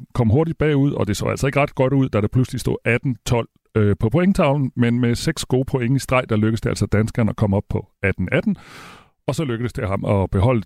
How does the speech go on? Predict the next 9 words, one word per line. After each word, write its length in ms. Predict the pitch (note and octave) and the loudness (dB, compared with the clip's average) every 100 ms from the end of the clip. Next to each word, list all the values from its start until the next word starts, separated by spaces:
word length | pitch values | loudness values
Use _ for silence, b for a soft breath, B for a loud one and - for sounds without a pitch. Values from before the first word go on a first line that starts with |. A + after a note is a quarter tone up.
| - | 0
det 80 | |
her 140 | A2 G#2+ | 0 2
momentum 480 | F#2+ C3+ G#3+ A3 E3+ | 0 0 0 0 0
og 200 | B2 G#2 | -2 -2
vinde 260 | G2 B2 - | 0 0 -2
andet 240 | F#2+ A2 | -2 0
sæt 260 | - F#2+ - - | 0 -6 -6 -2
enogtyve 560 | G#2 F2+ - G2 F#2 G2 _ | 0 0 2 4 4 2 _
nitten. 320 | G2 F#2+ F2+ | 0 2 0